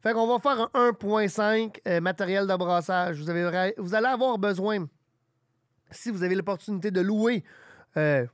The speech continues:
au brasseur, on loue les Grandfather. Fait que vous pouvez utiliser un vaisseau tout en un Grandfather. C'est vraiment pas cher, c'est cinquante dollars pour votre brasse. Fait qu'environ deux jours de temps, le temps de brasser, de la nettoyer, la rapporter. Et ça vous donne l'opportunité de l'essayer, d'avoir un système tout en un,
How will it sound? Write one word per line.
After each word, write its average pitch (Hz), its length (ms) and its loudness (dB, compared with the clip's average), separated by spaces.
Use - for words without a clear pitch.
au 160 100 -4
brasseur, 160 400 0
on 165 140 0
loue 180 180 2
les 175 140 2
Grandfather. 170 600 2
Fait 160 120 -2
que 151 40 -4
vous 151 120 -4
pouvez 220 180 -4
utiliser 208 300 -4
un 202 80 0
vaisseau 185 300 -2
tout - 160 -8
en 180 140 0
un 190 140 0
Grandfather. 175 640 2
C'est 160 240 -2
vraiment 156 280 0
pas 160 140 0
cher, 160 220 0
c'est 160 100 -4
cinquante 160 320 -4
dollars 156 240 2
pour 160 120 -2
votre 156 180 -2
brasse. 165 400 2
Fait 160 100 -8
qu'environ 147 400 -2
deux 147 220 0
jours 147 180 -2
de 147 120 0
temps, 175 280 0
le 151 60 -6
temps 151 140 -4
de 147 60 -6
brasser, 147 360 -2
de 156 60 -2
la 147 80 -2
nettoyer, 143 300 -4
la 147 100 0
rapporter. 160 440 -4
Et 277 680 0
ça 208 120 -4
vous 180 100 -8
donne 202 180 -2
l'opportunité 185 640 -4
de 180 80 0
l'essayer, 190 640 0
d'avoir 165 300 0
un 165 100 -2
système 170 340 -4
tout - 160 -10
en 156 240 2
un, 170 240 0